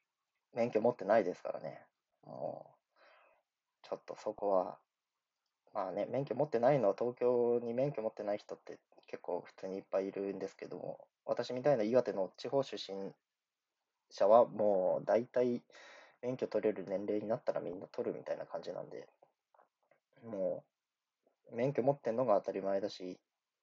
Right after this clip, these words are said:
車持ってん、みんな車持っててみたいなのが普通なので、まあ、どうせ車持ってんだったら、楽しいやつの方がいいじゃんって自分は思うんですけれども、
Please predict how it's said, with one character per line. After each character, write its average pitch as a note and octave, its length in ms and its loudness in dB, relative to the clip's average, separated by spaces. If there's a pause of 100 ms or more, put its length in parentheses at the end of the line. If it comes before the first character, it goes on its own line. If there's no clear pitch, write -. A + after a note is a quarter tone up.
(140)
車 A2+ 280 -2
持 B2 140 2
っ - 60 -14
て B2+ 120 -6
ん、 A2 200 -6
み B2+ 100 -6
ん B2 40 -6
な A#2+ 100 0
車 A2+ 280 0
持 A2+ 80 -2
っ A2 40 -6
て - 160 -12
て G#2 200 -10 (140)
み - 100 -14
た A#2+ 120 4
い A2 40 2
な A2 100 -4
の G#2+ 80 -4
が G2+ 100 -4
普 - 120 -10
通 G#2 180 -6
な G2+ 140 -2
の G2+ 120 -4
で、 G2+ 280 -2 (960)
ま D3 200 4
あ、 E2 80 -4 (260)
ど C3+ 160 2
う - 20 0
せ D3 400 4 (100)
車 C#3 260 2
持 D3+ 100 4
っ D3+ 40 -6
て D#3 120 -8
ん D3 40 -2
だ A#2 80 6
っ - 80 -12
た - 100 -6
ら、 F#2 280 0 (1120)
楽 G#2+ 140 -2
し - 80 -8
い C3 40 -2
や A2 100 2
つ - 80 -10
の G2 80 -6
方 G#2 120 -4
が G2 100 2
い A#2 140 -2
い G#2 40 -2
じ G#2 80 2
ゃ G#2 60 6
ん G#2 40 -2
っ - 20 -10
て - 140 -20
自 F#2 100 -8
分 F#2 100 -2
は F#2+ 80 2
思 G2+ 200 0
う - 20 -2
ん F#2 40 -8
で F#2 100 -8
す - 100 -20
け - 80 -14
れ - 80 -14
ど - 80 -20
も、 E2+ 140 -12